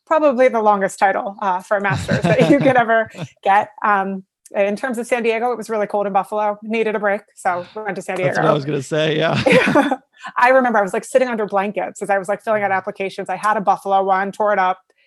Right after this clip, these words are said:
Speaker 1: only applied to California schools. Um,
Speaker 2: <laughs>
Speaker 1: so got in, went to San Diego State. While I was there, I had an assistantship where I worked in a leadership office, um, working with Greek life, putting on programs, um, for students, helping them,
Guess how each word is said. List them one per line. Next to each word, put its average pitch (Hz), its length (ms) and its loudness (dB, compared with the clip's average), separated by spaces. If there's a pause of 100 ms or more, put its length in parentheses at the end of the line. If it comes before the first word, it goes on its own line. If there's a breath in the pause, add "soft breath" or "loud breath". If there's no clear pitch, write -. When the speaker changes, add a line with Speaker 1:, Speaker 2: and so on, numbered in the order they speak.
(160)
Speaker 1:
only 214 240 2
applied 196 220 4
to - 60 -16
California 175 420 -6
schools. - 500 -8 (400 soft breath)
Um, 180 420 2 (140)
Speaker 2:
<laughs> - 140 -12
Speaker 1:
so 196 380 2 (240)
got 220 200 4
in, 220 380 0
went 214 180 0
to 220 60 -8
San 220 180 -4
Diego 202 240 0
State. 202 500 -2
While 196 140 2
I 202 120 2
was 202 180 -4
there, 202 340 2
I 190 460 0
had 196 140 0
an 190 80 -4
assistantship 208 680 -6
where 208 100 2
I 185 60 0
worked 185 260 -4
in 190 160 -6
a 190 100 -4
leadership 190 400 -6
office, 190 500 -2 (380 soft breath)
um, 180 400 -4
working 208 300 0
with 190 140 -6
Greek 185 260 -4
life, 269 320 -2
putting 214 180 -4
on 185 140 -4
programs, 226 760 -6
um, 180 420 -6
for 214 100 -12
students, 226 380 -6
helping 202 280 -2
them, 185 300 -6